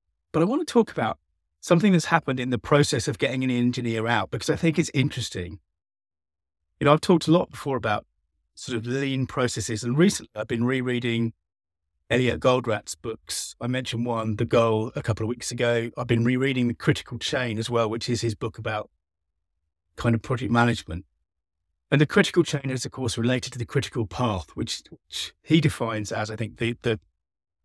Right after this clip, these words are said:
the longest chain of events that have to happen in a sequence to get a project from start to finish. There's all kinds of other stuff happening,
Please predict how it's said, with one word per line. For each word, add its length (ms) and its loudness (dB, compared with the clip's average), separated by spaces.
the 80 8
longest 560 6
chain 300 0
of 80 -6
events 400 -2
that 140 -6
have 260 -4
to 100 0
happen 540 -6
in 120 -8
a 60 -4
sequence 880 -4
to 100 -2
get 180 0
a 80 -4
project 480 -2
from 540 -2
start 340 -4
to 100 -4
finish. 560 -4
There's 160 2
all 80 6
kinds 260 4
of 60 4
other 140 6
stuff 260 -6
happening, 540 -6